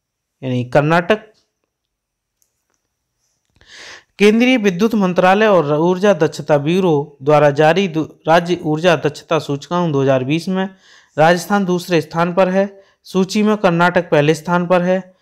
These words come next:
राजस्थान अक्षय ऊर्जा निगम के अक्षय अध्यक्ष प्रबंधन निदेशक डॉक्टर सुबोध अग्रवाल ने एक बयान में बताया कि राज्य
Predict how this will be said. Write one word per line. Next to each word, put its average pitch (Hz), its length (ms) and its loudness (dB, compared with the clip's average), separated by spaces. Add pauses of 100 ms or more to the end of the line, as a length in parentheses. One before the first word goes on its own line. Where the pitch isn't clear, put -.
(260)
राजस्थान 185 500 0
अक्षय 165 300 -2
ऊर्जा 175 400 2
निगम 165 360 0
के 175 140 -4
अक्षय 170 420 0 (600)
अध्यक्ष 180 320 0
प्रबंधन 175 480 2
निदेशक 160 420 0
डॉक्टर 147 380 0
सुबोध 180 340 -2
अग्रवाल 143 360 0
ने 139 180 -4
एक 170 220 -2
बयान 151 260 2
में 131 140 -4
बताया 143 420 2 (1300)
कि 175 120 0
राज्य 190 480 2